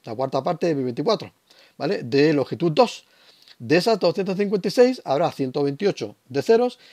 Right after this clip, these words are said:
y ciento veintiocho de unos. La ciento veintiocho de ceros sería uno, cero, cero, uno. Y la ciento veintiocho de unos sería cero, uno, uno, cero.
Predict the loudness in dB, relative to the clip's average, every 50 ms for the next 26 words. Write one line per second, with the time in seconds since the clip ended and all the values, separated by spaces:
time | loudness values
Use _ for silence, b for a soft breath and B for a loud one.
0 | b b -6 -4 -4 -2 -2 -4 -4 -4 -4 -6 -6 -6 -8 -4 -2 0 0 2
1 | 0 -2 -4 -8 -14 _ b b b b -10 -8 -6 -4 -6 -4 -4 -4 -6 -4
2 | -4 -4 -2 0 0 0 2 2 2 2 2 0 0 0 0 -2 -4 -6 -4 -4
3 | -4 -2 -2 -4 -4 -6 -8 -8 -6 -4 -2 -2 -2 -2 -4 -6 -4 -4 -2 -2
4 | -2 -2 -4 -4 _ -4 -4 -4 -4 -6 B B B B B B -8 -4 -4 -4
5 | -4 -4 -6 -6 -4 -2 -4 -4 -4 -4 -4 -4 -4 -2 -2 -2 -2 -2 -4 -4
6 | -4 -2 -2 -2 -2 -4 -8 -16 -8 -4 -4 -2 -2 -2 -2 -4 -6 -6 -10 -8
7 | -8 -6 -6 -6 -6 -6 -6 -6 -8 -8 -8 -6 -6 -6 -6 -8